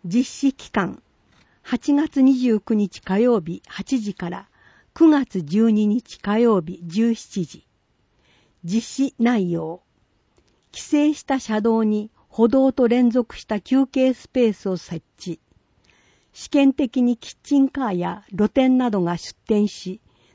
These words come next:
道路の利活用方法を検証。車線減少による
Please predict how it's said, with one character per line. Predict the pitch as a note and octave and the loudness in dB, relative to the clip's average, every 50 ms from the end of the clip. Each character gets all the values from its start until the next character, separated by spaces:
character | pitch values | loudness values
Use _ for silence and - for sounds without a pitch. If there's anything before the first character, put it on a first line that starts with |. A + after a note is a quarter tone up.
| _ _ | _ _
道 | G3 C4 D4 | 0 4 4
路 | C#4+ A#3+ A#3+ A3 | 4 4 2 0
の | G3 F3+ F3 | 0 -2 -2
利 | E3 E3+ G3 | -2 -4 -4
活 | - C4+ C#4 C#4 - - B3 | -2 -4 -4 -4 -4 -4 -2
用 | B3+ B3+ B3 | 0 0 -2
方 | - - B3+ A#3+ A#3 | -2 -2 -2 -2 -2
法 | G#3 - - E3+ E3+ F3 G3 G#3+ | -4 -6 -8 -6 -4 -2 -2 -2
を | G3 | -4
検 | - - G3 F#3+ G3+ G3 | -4 -4 -2 -2 -2 -2
証。 | - - - F3 F3 E3+ E3+ G3+ G#3 _ _ _ _ _ _ _ _ _ _ _ _ _ _ _ _ _ | -4 -6 -6 -4 -4 -4 -6 -10 -14 _ _ _ _ _ _ _ _ _ _ _ _ _ _ _ _ _
車 | _ - - A3+ A3 | _ -4 -2 -2 -2
線 | - - C4+ C4 B3+ A#3+ | 0 0 2 2 2 2
減 | C#4 C#4 C4+ C4+ | 2 2 2 2
少 | C4 - G#3+ F#3+ F#3 | 0 0 -2 0 0
に | F3+ E3+ E3 | 0 0 -2
よ | E3 E3 E3 | -2 -4 -6
る | D#3+ F3 F#3+ G#3 | -6 -10 -12 -14